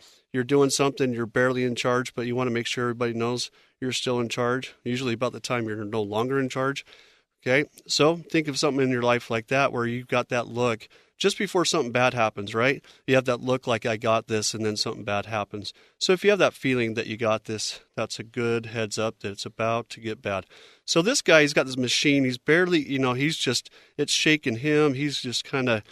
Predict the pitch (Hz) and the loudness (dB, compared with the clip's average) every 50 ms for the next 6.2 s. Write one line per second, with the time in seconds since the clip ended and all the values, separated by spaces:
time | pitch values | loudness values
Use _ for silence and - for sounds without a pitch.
0 | - - - _ _ - 139 135 135 131 120 131 147 147 135 123 127 127 135 151 | -20 -20 -20 _ _ 2 2 2 2 0 -2 -2 0 0 2 2 4 4 2 2
1 | - - - - - _ _ - 151 147 147 143 139 143 175 226 247 214 175 160 | 0 -6 -14 -20 -20 _ _ 4 4 4 4 4 4 4 6 6 6 6 6 6
2 | 160 180 175 _ _ _ _ _ _ _ - 151 151 - - 143 143 180 226 254 | 4 2 0 _ _ _ _ _ _ _ 0 0 2 0 -2 0 2 4 4 4
3 | 156 123 123 135 170 202 - - _ _ _ _ _ _ _ _ _ _ _ _ | 2 2 0 0 -2 -4 -8 -14 _ _ _ _ _ _ _ _ _ _ _ _
4 | _ _ _ 135 139 139 135 135 143 135 123 120 127 156 175 - - - _ _ | _ _ _ -2 -2 -2 -2 -2 0 2 2 2 2 2 0 -2 -4 -6 _ _
5 | _ _ _ _ - 175 185 208 220 214 202 196 196 190 170 147 170 208 311 415 | _ _ _ _ -2 0 2 2 2 2 2 0 0 0 0 0 0 0 0 0
6 | 277 107 95 | -2 -4 -6